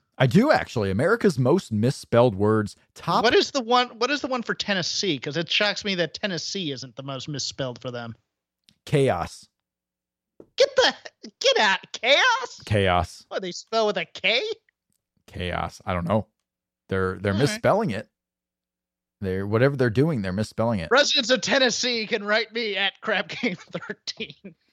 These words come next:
Speaker 1: America's most misspelled words. Top searched how to spell by state. So you put how to spell and then the word,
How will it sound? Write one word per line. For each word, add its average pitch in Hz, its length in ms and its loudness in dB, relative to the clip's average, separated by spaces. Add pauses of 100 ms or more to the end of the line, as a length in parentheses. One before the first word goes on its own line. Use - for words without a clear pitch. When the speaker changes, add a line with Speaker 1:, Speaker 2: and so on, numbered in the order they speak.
(680)
Speaker 1:
America's 160 560 0
most 131 460 0
misspelled 117 680 2
words. 101 480 -2 (380)
Top 175 460 0
searched - 680 -2 (140)
how 165 320 2
to - 160 -6
spell 98 600 0 (760)
by 98 240 -2
state. 85 480 -6 (400)
So 90 80 -8
you 95 100 -2
put 98 200 -2
how 107 160 4
to 101 80 -4
spell 107 500 2
and 98 120 -2
then 98 140 -2
the 95 100 -2
word, 95 460 2